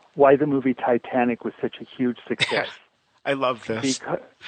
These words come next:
Speaker 1: because I knew, I mean, I,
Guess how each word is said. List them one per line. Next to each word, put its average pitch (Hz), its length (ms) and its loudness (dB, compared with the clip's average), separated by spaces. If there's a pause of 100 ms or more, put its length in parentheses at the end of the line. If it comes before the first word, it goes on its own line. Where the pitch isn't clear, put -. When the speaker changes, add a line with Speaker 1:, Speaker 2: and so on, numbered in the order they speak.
(280)
Speaker 1:
because 143 540 6 (420)
I 135 140 4
knew, 139 720 4
I 143 100 4
mean, 151 240 0 (100)
I, 160 240 -2